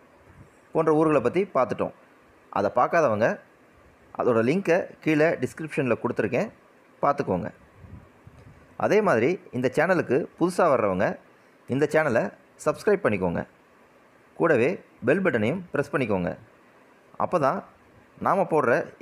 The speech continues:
எல்லா வீடியோஸையும் மற்றும் அப்டேட்ஸையும் நீங்க மிஸ் பண்ணாம பார்க்க முடியும். ஓகே,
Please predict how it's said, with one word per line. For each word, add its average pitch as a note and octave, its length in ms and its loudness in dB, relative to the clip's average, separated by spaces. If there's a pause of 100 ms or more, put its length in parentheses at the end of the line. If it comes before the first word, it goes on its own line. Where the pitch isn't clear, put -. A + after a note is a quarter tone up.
(240)
எல்லா F3+ 200 2 (160)
வீடியோஸையும் D3 500 0 (640)
மற்றும் B2 300 -4 (100)
அப்டேட்ஸையும் C3 560 0 (180)
நீங்க B2 180 0 (180)
மிஸ் - 260 -8
பண்ணாம C#3+ 260 0 (100)
பார்க்க A#2 240 -2
முடியும். D#2+ 240 -4 (1600)
ஓகே, A2 180 -4